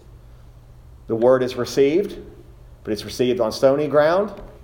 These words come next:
It's received on hard ground. The seed does not take root. Those people with certainty walked away saying, "I am, in fact, a believer," but yet they fell away. Did they lose their salvation, or were they never saved to begin with? They were never saved to begin with.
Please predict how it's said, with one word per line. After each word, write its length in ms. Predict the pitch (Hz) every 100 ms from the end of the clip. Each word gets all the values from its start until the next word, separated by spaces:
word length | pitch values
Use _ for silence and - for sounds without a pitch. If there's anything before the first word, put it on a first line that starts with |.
| - - - -
It's 160 | 101 -
received 500 | 110 123 120 117 113
on 400 | 110 107 104 95
hard 380 | - 139 151 135
ground. 460 | 143 151 180 196 -
The 60 |
seed 280 | 104 135 131
does 160 | 120 117
not 220 | 117 117
take 280 | 123 113 -
root. 460 | 123 190 240 - - - - -
Those 300 | 123 156 160
people 400 | 160 170 175 131
with 160 | 120
certainty 420 | - 160 151 175
walked 420 | 156 127 147 151 147
away 420 | 127 135 156 175
saying, 380 | - 143 131 123
"I 220 | 127 131
am, 380 | 117 143 160 151
in 140 | 135
fact, 400 | 135 147 156 156
a 120 | 139 113
believer," 480 | 120 131 175 202
but 200 | 131 120
yet 160 | 131 127
they 120 | 123
fell 280 | 120 135 127
away. 320 | 127 170 107 - -
Did 140 | 151 143
they 120 | 139
lose 280 | 143 170 160
their 140 | 165
salvation, 600 | 160 147 143 143 190 196
or 60 | 151
were 80 |
they 100 | 123
never 200 | 127 127
saved 240 | 120 131 123
to 60 |
begin 360 | 120 123 180 240
with? 160 | 90 92
They 100 | 110
were 120 | 113
never 220 | 117 120
saved 280 | - 117 117
to 60 |
begin 320 | 127 127 185 143
with. 200 | 85